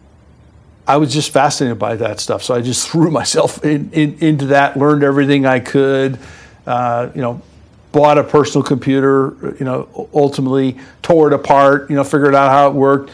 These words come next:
They were simple back then because you could actually learn how each chip functioned. And you could get a book, right? And it would tell you what actually happened inside the circuit, inside each, you know,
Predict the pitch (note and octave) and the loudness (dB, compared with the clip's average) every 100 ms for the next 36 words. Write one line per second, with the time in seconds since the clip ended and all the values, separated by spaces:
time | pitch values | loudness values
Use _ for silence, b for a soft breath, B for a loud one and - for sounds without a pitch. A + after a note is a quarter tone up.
0 | B B B B F3+ F#3+ F3 - B3 F3 | B B B B 0 2 -2 0 0 0
1 | C3+ C3 A2+ D3 A#2 A2+ B2 D3 C3+ C3 | 2 2 2 -2 -2 -4 -4 0 0 0
2 | - B B D#3+ D#3+ D#3+ D3 D#3 - D3 | -6 B B -4 0 2 4 2 -2 -6
3 | C3+ A#2+ C3 D3 D3 C#3+ C#3 B2+ B - | -4 -4 -2 2 2 2 0 -4 B 0
4 | C#3 A3 E3 - - F3 - D#3 C#3 - | 2 2 -2 -2 0 0 2 0 0 -2
5 | G#2+ - b b b b b _ _ C3+ | -12 -14 b b b b b _ _ -2
6 | C#3+ D3+ D#3 C#3+ C#3+ C3 D3 A#2+ G3 - | -2 -4 -4 -2 0 2 2 2 -2 -2
7 | - B2+ C3 - C3 C3 C#3 C#3 D#3 D#3 | -6 -2 -2 -4 -4 -2 -2 0 2 4
8 | C#3 A#2+ A#2+ - B B B _ _ _ | 2 0 -2 -8 B B B _ _ _
9 | - - D3 D3+ F3+ - D#3 - C#3+ A#2 | -20 -10 0 2 2 2 0 0 -4 0
10 | C#3+ D3+ C#3 B2+ C#3 C3 C#3+ B2+ G#2 - | 2 2 0 0 0 2 2 0 -2 0
11 | D#3 - - - b b - D3+ - D3 | 0 0 -6 -10 b b -2 -2 2 0
12 | C3+ - D#3+ D3+ - - _ _ b b | 0 -2 -4 -4 -6 -10 _ _ b b
13 | _ - - D3+ C3 B2+ | _ -16 -12 -6 -4 -4